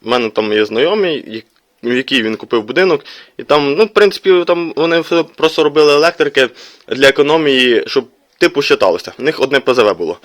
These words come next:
І це П З В, воно стояло, е, в запломбованому щитку, К Д Е шка, там, де лічильник, е, на опорі. І в нього, коли десь якась утічка, в нього там три поверха будинок, коротше, ну, куча всякої, всього, блін,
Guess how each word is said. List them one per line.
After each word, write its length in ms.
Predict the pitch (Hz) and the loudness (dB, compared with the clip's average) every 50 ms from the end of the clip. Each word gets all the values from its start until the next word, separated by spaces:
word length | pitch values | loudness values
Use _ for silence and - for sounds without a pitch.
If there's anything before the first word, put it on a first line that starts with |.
| - - - - | -20 -20 -16 -14
І 60 | - 120 | -10 -8
це 100 | - 147 | -4 -2
П 120 | 143 151 | 0 4
З 40 | 165 | 4
В, 120 | 175 185 | 4 4
воно 180 | 170 156 135 131 | 4 2 0 0
стояло, 600 | - 143 135 139 139 131 123 123 120 113 110 - - - - - _ - | 0 2 4 4 4 4 4 4 4 2 2 0 -4 -12 -20 -20 _ -6
е, 80 | 113 117 | -2 0
в 460 | 117 117 117 113 110 110 113 117 113 | 2 2 0 0 -4 -4 -2 -2 0
запломбованому 720 | 113 123 123 135 135 143 139 139 135 127 123 120 120 120 | 0 0 -2 -2 -2 0 0 2 2 0 0 -2 -4 -4
щитку, 340 | 117 - 131 - - - 269 - _ _ | -6 -8 -10 -10 -8 -8 -8 -8 _ _
К 100 | - 165 | -8 -6
Д 100 | 156 165 | -4 -2
Е 140 | 165 165 170 | 0 0 -2
шка, 240 | - - 160 147 147 _ _ _ - | 0 -2 -6 -6 -6 _ _ _ -2
там, 140 | - 147 143 | -2 0 0
де 80 | 135 135 | 0 0
лічильник, 520 | 135 131 - 147 131 127 120 117 - - - - - - _ _ - | 0 0 0 0 0 0 -2 -6 -8 -14 -20 -20 -20 -20 _ _ -2
е, 240 | 110 117 117 117 | 0 0 2 2
на 160 | 113 147 165 160 | 2 4 4 4
опорі. 320 | 156 - 110 98 87 - - _ _ _ _ _ _ _ _ _ _ _ _ _ _ | 4 4 2 2 2 0 -4 _ _ _ _ _ _ _ _ _ _ _ _ _ _
І 120 | 143 143 143 | -2 0 0
в 40 | |
нього, 320 | 151 170 185 190 185 160 147 | 2 2 4 4 4 4 4
коли 200 | 160 165 165 160 | 4 4 4 4
десь 180 | 147 147 - | 2 0 -2
якась 240 | - - 147 143 - | 0 0 0 0 0
утічка, 400 | - 147 - 233 233 - - 117 | -4 -6 -6 -6 -6 -2 -2 0
в 40 | 113 | 0
нього 160 | 135 143 127 | 2 0 0
там 160 | - 110 104 - _ _ _ _ - | 0 -2 -4 -6 _ _ _ _ -6
три 120 | 107 110 | -6 -6
поверха 440 | - - 147 139 120 110 - - 107 | 0 2 4 4 4 4 2 0 -4
будинок, 640 | 104 110 117 123 196 214 202 170 143 - - - _ _ | -4 -6 0 2 4 4 4 2 -2 -4 -10 -16 _ _
коротше, 360 | - 123 131 - - 104 98 - | 0 0 0 0 -2 -6 -10 -6
ну, 140 | - 156 131 | -4 -4 -4
куча 340 | - - 165 170 165 - 123 | -2 -2 -4 -2 0 0 0
всякої, 600 | 110 - 117 107 - 117 113 113 107 98 95 92 - _ _ _ _ _ _ _ _ _ _ _ _ _ - - - _ | 2 2 2 0 2 0 0 0 0 -2 -6 -10 -14 _ _ _ _ _ _ _ _ _ _ _ _ _ -20 -20 -20 _
всього, 460 | - - - - 147 139 120 113 107 | -14 -12 -2 4 6 6 6 6 4
блін, 300 | 95 95 107 107 101 98 | 2 2 0 0 0 0